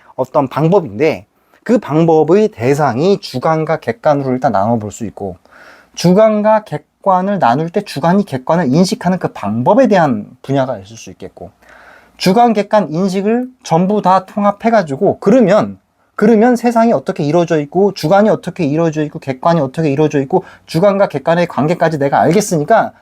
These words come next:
그러면 도대체 나는 뭘 하고 어떻게 살아야 되냐라는 거에 대한 질문이 있다는 거예요. 그게 이제 실천,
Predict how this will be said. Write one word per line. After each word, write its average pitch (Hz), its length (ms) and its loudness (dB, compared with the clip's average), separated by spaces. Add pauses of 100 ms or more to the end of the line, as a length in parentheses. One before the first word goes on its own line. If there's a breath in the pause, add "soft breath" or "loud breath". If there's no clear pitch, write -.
그러면 254 360 4
도대체 185 300 -4
나는 135 340 0
뭘 165 260 2
하고 202 220 0
어떻게 170 260 -8
살아야 240 340 0
되냐라는 160 1080 -2
거에 269 220 4
대한 214 180 2
질문이 151 380 -6
있다는 104 360 -10
거예요. 87 320 -18
그게 202 200 0
이제 180 100 0
실천, 240 520 -2